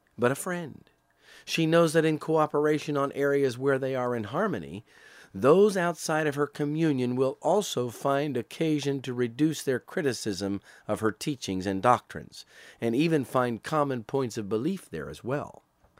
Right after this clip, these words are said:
And this has indeed been the result since the Second Vatican Council, known as Vatican two, which was held from nineteen sixty-two through nineteen sixty-five. Four future popes took part in the council's opening session,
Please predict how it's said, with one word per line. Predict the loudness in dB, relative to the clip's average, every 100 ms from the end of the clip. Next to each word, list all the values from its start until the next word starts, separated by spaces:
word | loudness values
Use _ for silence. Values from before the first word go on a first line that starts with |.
| -20 -20 -20 _
And | -4 0
this | 4 4 6
has | 2 4
indeed | 2 2 0 0 0
been | 0 0
the | 0
result | 0 2 4 4 2 -2 -20 _ -20 -20 _ _
since | 0 4 4 4
the | 0
Second | 2 2 2 0 4
Vatican | 4 2 0 -2
Council, | 0 0 0 -2 -2
known | 0 0 0
as | -2 -4 -6
Vatican | 0 0 0 -6
two, | -2 0 0 -2 -20 -20 _ _ _
which | -4 -2
was | -2 -2
held | 0 0 0
from | -4 -4 -2
nineteen | -2 -4 -6
sixty-two | -6 -8 -8 -10 -4 -2 -2 -2
through | -4 -2
nineteen | -2 -2 -6
sixty-five. | -8 -8 -8 -4 -2 -2 -4 -14 -20 _ _ -20 -20 -20
Four | -14 -2 0 2 0
future | -4 -4 -4 -2 -6
popes | -6 -4 -4 -4
took | -10 -12 -8
part | -2 0
in | -2
the | -6
council's | -4 -4 -2 -6 -8 0
opening | 0 0 -6 -8
session, | -6 -6 -8 -12